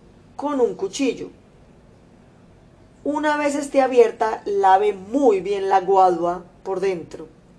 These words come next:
Aparte, en un recipiente grande, ponga la gallina con el vinagre, la cebolla larga, los ajos, los pimentones y los condimentos.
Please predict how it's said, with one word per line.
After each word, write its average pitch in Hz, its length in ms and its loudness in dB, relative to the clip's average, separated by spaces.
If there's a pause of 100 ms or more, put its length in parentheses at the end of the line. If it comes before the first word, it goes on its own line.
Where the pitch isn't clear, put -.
(880)
Aparte, 233 680 4 (320)
en 196 160 -6
un 233 160 0
recipiente 233 800 4
grande, 190 600 2 (600)
ponga 233 320 8
la 240 160 6
gallina 254 720 -2 (560)
con 220 240 4
el 180 160 0
vinagre, 190 680 -2
la 185 160 2
cebolla 180 460 -2
larga, 202 380 2
los 190 460 -2
ajos, 233 800 0 (420)
los 196 220 -6
pimentones 208 960 -4
y 220 80 -6
los 185 180 -4
condimentos. 180 960 -10